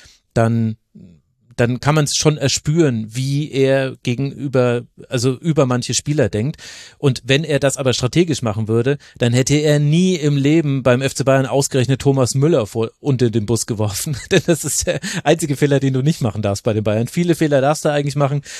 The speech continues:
weil die gewinnen ja trotzdem irgendwie immer. Aber das durfte er nicht machen. Das heißt, ich unterstelle ihm da nicht Kalkül. Aber wir sind damit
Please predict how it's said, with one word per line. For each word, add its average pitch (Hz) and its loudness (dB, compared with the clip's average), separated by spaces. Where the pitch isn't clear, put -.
weil 123 2
die 123 -4
gewinnen 131 0
ja 120 2
trotzdem 143 -4
irgendwie 131 -2
immer. 131 0
Aber 131 2
das 165 2
durfte 175 2
er 143 2
nicht 170 0
machen. 151 2
Das 135 -2
heißt, 139 0
ich - -4
unterstelle 127 0
ihm 117 -2
da 113 2
nicht 110 -4
Kalkül. 110 -4
Aber 151 0
wir 151 0
sind 214 -2
damit 165 -2